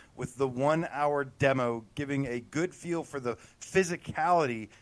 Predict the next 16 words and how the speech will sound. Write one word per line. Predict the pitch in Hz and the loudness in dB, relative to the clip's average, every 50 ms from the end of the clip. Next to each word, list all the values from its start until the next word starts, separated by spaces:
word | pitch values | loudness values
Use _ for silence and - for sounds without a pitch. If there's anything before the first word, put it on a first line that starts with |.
| _ _ - | _ _ -2
the | 139 143 | -2 -2
experience | 131 135 - - 139 143 143 139 135 131 120 - | -2 -2 -6 -6 -4 -2 0 0 0 0 -2 -4
will | 123 123 120 | -6 -6 -2
offer." | 95 135 135 135 120 - 104 87 76 - - - - _ _ | 2 4 4 4 2 0 -4 -10 -10 -12 -18 -20 -20 _ _
The | - 131 | -6 -4
video | 123 147 156 180 170 151 | -2 0 0 0 0 0
game | 139 151 147 143 135 120 | 2 2 2 4 2 2
jumps | 110 135 139 135 127 - | 2 0 0 0 -2 -6
straight | - - 147 143 156 180 | -6 -2 -2 -2 -2 -2
into | 160 156 156 165 | -4 -6 -6 -6
a | 160 143 | -8 -8
training | - 143 147 139 139 139 135 131 | -6 -4 -2 0 0 2 2 2
mode | 131 127 131 127 | 2 0 0 -2
where | 120 117 120 | -4 -4 -6
you | 117 117 110 | -6 -6 -6
can | - 104 | -8 -8